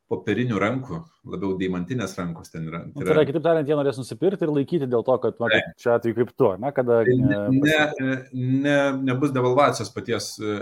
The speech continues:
Speaker 1: N F T,
Speaker 2: Mhm.
Speaker 1: tai reiškia, kad, e, jo nemėtys į kairę į dešinę. Ir vienas iš tokių pavyzdžių, kurį aš irgi praleidau, tarp kitko, ir galvojau, gal reikia, bet nesąmonė,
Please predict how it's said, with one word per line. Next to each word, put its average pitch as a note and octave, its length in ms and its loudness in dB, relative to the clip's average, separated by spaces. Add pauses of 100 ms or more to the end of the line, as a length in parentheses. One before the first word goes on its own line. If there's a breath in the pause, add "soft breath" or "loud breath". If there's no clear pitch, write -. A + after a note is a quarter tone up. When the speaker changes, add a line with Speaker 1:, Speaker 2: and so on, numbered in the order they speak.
(100)
Speaker 1:
N G#2 60 -4
F G#2 100 -8
T, C3+ 160 -2
Speaker 2:
Mhm. F3+ 80 -2
Speaker 1:
tai - 80 -6
reiškia, - 340 -6
kad, G2+ 160 -6
e, G#2+ 640 -8
jo C3 160 0
nemėtys B2+ 720 0
į - 80 -20
kairę G2 160 0
į F#2+ 80 -4
dešinę. F#2 320 -6 (300)
Ir A2+ 100 -10
vienas E3 240 -2
iš - 80 -12
tokių C3 240 -6
pavyzdžių, A2 880 -2
kurį C3+ 180 -4
aš A2 140 -4
irgi F#3+ 240 -4
praleidau, F2+ 400 -4
tarp - 180 -6
kitko, - 380 -8 (240 soft breath)
ir A3 80 -6
galvojau, G#3+ 420 6
gal C3 240 2
reikia, F3+ 320 -2
bet - 160 -18
nesąmonė, D3+ 800 -8